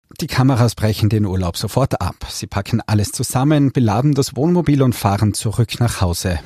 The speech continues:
nach Pürbach. Eine Fahrt wie auf Autopilot, völlig aufgelöst und ständig unter Tränen.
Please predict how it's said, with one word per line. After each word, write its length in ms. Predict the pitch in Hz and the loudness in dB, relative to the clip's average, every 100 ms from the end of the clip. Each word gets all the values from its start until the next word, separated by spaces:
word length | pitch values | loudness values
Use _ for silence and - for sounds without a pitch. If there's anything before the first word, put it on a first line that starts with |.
| - | -2
nach 180 | 135 - | -2 -2
Pürbach. 720 | - 107 87 80 73 - - - - | -2 -2 -2 -6 -8 -14 -16 -18 -4
Eine 180 | 104 101 | 0 0
Fahrt 460 | - 95 110 - 120 | 0 0 0 0 2
wie 120 | 123 | 2
auf 220 | 123 - - | 2 -2 0
Autopilot, 840 | 117 156 165 135 151 135 135 - - - - - - | 2 2 2 0 0 2 2 0 -14 -18 -18 -18 -14
völlig 400 | - 165 175 127 | 0 2 4 2
aufgelöst 680 | 127 - 135 120 113 - | 0 0 2 4 2 0
und 140 | 117 113 | -2 -2
ständig 560 | - 98 92 90 - | -4 -2 0 -2 -6
unter 400 | - 98 - 151 | -2 -2 0 -2
Tränen. 640 | - - 98 87 82 - | -2 -2 0 0 -2 -6